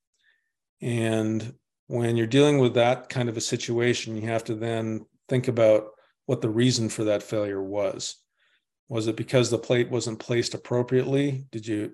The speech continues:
did you only get, um, uh, a, you know, a corner of the rib when you put your screws in versus the meat of the rib?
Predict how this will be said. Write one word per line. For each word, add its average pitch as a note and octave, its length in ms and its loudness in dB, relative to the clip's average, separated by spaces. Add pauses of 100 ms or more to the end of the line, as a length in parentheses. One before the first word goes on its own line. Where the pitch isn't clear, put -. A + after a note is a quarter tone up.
(120)
did A2 160 -4
you G#2+ 140 0
only B2 260 6
get, A#2 400 2 (880)
um, A2 680 -8 (240)
uh, - 380 -8
a, A#2+ 80 -8 (300)
you B2 160 -8
know, G2+ 120 -4
a G2 60 -4
corner C3 480 4
of A#2+ 120 2
the B2 80 2
rib B2+ 300 4
when B2+ 120 0
you A#2 80 -2
put - 240 -6
your A#2+ 80 0
screws B2+ 480 -2
in B2+ 260 0
versus A2 420 -6
the G#2+ 100 -6
meat A2+ 220 -2
of B2+ 100 6
the B2+ 80 4
rib? B2+ 380 2